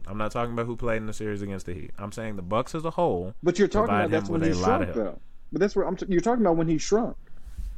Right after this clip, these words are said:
Speaker 1: Yes.
Speaker 2: Who's a better defender?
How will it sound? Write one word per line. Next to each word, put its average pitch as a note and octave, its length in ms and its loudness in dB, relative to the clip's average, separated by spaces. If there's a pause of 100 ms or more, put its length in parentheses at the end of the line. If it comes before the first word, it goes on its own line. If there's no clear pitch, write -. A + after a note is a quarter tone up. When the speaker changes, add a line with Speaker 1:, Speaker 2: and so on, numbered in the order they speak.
(420)
Speaker 1:
Yes. G3+ 400 2 (3000)
Speaker 2:
Who's F#3+ 160 4
a G3 40 2
better F#3+ 200 6
defender? D#3 420 0